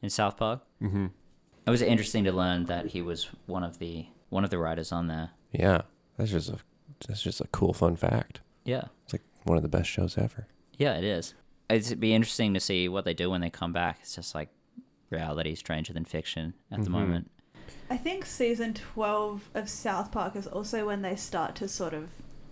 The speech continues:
Speaker 3: have more of a storyline that goes through every episode.
Speaker 2: Yeah, like
Speaker 3: I think
Speaker 2: a,
Speaker 3: that might have been then, 'cause
Speaker 2: season
Speaker 3: you used
Speaker 2: arc.
Speaker 3: to be able to just
Speaker 1: Yeah.
Speaker 3: watch any episode.
Speaker 2: Mm-hmm.
Speaker 3: I wonder if he was involved with that.
Speaker 1: Maybe.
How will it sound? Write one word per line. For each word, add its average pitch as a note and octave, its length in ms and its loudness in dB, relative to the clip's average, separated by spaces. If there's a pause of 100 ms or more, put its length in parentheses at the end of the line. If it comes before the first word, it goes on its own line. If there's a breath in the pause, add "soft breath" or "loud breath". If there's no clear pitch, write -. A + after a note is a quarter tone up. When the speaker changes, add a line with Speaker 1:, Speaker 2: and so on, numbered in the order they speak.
Speaker 3:
have G3+ 180 -6
more F#3 180 -4
of F3+ 80 -6
a F#3 40 -6
storyline G3 720 -4
that - 140 -2
goes F3+ 240 -4
through G3+ 140 -6
every F#3 260 -4
episode. A3 560 -4 (140)
Speaker 2:
Yeah, G#2+ 240 6
like F2+ 200 -2
Speaker 3:
I - 40 2
think F#2 140 4
Speaker 2:
a, - 20 4
Speaker 3:
that C#4+ 160 2
might C#4 140 8
have B3+ 100 4
been A#3 160 2
then, G#3+ 200 2
'cause F#3 100 -2
Speaker 2:
season G2 280 2
Speaker 3:
you F2+ 60 6
used G2+ 200 6
Speaker 2:
arc. C#4+ 60 2
Speaker 3:
to B3+ 60 4
be A#3+ 40 8
able G3+ 180 6
to G3+ 100 2
just G3 220 -2
Speaker 1:
Yeah. G2 240 6
Speaker 3:
watch - 220 -6
any - 280 -2
episode. - 600 -4 (240)
Speaker 2:
Mm-hmm. G2 320 0 (160)
Speaker 3:
I A3 80 0
wonder A3 280 0
if G#3+ 100 -4
he G#3 200 2
was G#3 200 0
involved F#3 400 0
with F#3+ 140 -4
that. - 220 -2 (360)
Speaker 1:
Maybe. G2+ 400 2